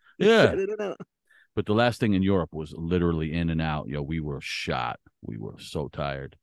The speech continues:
Speaker 1: Explain
Speaker 2: And
Speaker 1: the whole, explain the whole deal, 'cause, uh, our boy Martin, Martine, Martine, I don't know how he says it, uh,
Speaker 2: Yeah.
Speaker 1: from No Turning Back, really does something special out there. And you've been lucky to play a couple of 'em, but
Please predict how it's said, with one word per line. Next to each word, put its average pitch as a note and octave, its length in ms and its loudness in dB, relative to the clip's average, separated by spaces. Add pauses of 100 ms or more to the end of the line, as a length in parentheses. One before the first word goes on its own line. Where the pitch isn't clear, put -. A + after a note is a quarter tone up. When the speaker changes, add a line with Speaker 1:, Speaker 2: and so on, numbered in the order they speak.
(240)
Speaker 1:
Explain G#3 460 4
Speaker 2:
And G#3+ 80 4
Speaker 1:
the G3+ 80 6
whole, F#3 420 6
explain F#3+ 400 0
the F3+ 80 2
whole E3+ 260 4
deal, C#3 420 2
'cause, C3+ 300 -2
uh, C3+ 440 -6
our D3 160 -2
boy C#3+ 320 6
Martin, C#3 480 -2
Martine, C#3+ 680 0
Martine, C#3 580 -2 (340)
I - 40 -4
don't D3 80 2
know D3 80 2
how C#3+ 60 0
he C#3 160 0
says B2+ 280 0
it, C3+ 140 -4 (520)
uh, C3+ 320 0
Speaker 2:
Yeah. C#3 140 -6
Speaker 1:
from C#3+ 180 2
No D#3 140 8
Turning D3 340 2
Back, C3 300 -2
really E3 240 4
does C#3+ 280 2
something C3+ 340 -6
special C#3 440 -4
out B2+ 180 -4
there. A#2+ 320 -4 (320)
And C#3 120 -2
you've D3 160 2
been D#3 80 4
lucky D3 240 4
to C#3 80 4
play C#3+ 220 0
a C3 60 -2
couple B2+ 420 -2
of A#2 120 -6
'em, A#2+ 120 -10
but A#2+ 200 -4